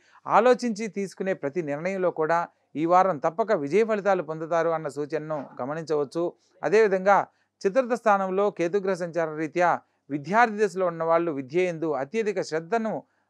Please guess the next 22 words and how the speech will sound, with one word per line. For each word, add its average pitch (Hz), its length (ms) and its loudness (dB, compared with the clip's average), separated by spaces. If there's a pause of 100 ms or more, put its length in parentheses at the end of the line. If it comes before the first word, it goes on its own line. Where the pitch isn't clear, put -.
(320)
ప్రదర్శించాలి. 165 720 4 (340)
తద్వారా 185 420 6
ఉన్నతమైన 214 480 0
జీవితాన్ని 185 680 0 (460)
ఉద్యోగం 190 480 2
ద్వారా 185 220 8
పొందడానికి 165 640 -2
అనుకూలతలు 156 500 -2
ఏర్పడతాయి. 147 600 0 (360)
అదేవిధంగా 175 560 4 (140)
అష్టమ 240 280 -6
స్థానంలో 202 440 0
శని 151 220 -6
సంచార 185 380 -2
రీత్యా 160 420 -2 (340)
ఆరోగ్య 190 380 2
విషయంలో 175 680 0
ఇప్పటి 165 260 -2
వరకు 175 400 0
ఇబ్బంది 175 320 -2
పడుతున్న 160 360 -4
వారికి 156 520 0